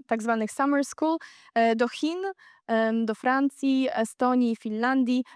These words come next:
Była też w planach Korea Południowa, ale niestety, no, covid wtedy pokrzyżował te plany i mój wyjazd został niestety anulowany. Ale tak, doświadczenia trochę zdobyłam.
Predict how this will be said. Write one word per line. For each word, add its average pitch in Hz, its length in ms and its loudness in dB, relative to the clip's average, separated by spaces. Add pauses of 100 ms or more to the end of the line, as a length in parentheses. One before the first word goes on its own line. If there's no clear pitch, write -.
Była 254 220 2
też 226 140 -2
w - 60 -18
planach 233 280 0
Korea 226 380 2
Południowa, 220 480 2
ale 208 100 2
niestety, 208 460 -2
no, 202 140 -2
covid 202 300 -2
wtedy 196 280 -4
pokrzyżował 190 560 -4
te 190 100 -4
plany 220 400 -2
i 196 140 -4 (320)
mój 233 180 2
wyjazd 208 420 -2
został 202 380 -2
niestety 196 320 -4
anulowany. 190 580 -4 (100)
Ale 214 220 0
tak, 202 160 -6 (180)
doświadczenia 247 760 0
trochę 220 260 -2
zdobyłam. 185 600 -6